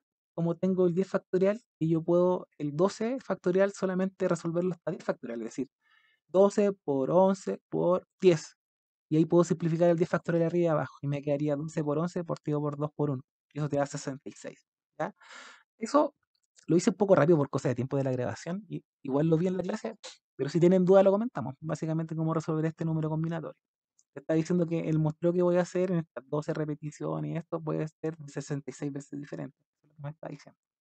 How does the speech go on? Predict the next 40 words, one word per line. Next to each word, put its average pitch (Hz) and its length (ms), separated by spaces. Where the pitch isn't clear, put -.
Entonces 214 180
reemplazo, 196 440
me 151 100
va 156 80
a 151 60
quedar 156 340
los 156 140
números 220 320
y - 20
calculo. - 440
Si 165 80
lo 175 1040
informo 220 400
en 220 80
tanto 226 300
por 277 160
uno, 285 240
sería 196 340
cero 220 300
punto 202 320
cero 208 360
noventa 180 520
y 185 100
ocho 180 260
ocho. - 220
Y 127 80
si 143 100
lo 147 60
informo 170 320
en 160 40
cien 175 140
por 175 140
ciento, 185 200
sería 170 240
nueve 170 160
coma 165 200
ocho 160 180
por 156 140
ciento. - 200
¿Ya? 185 220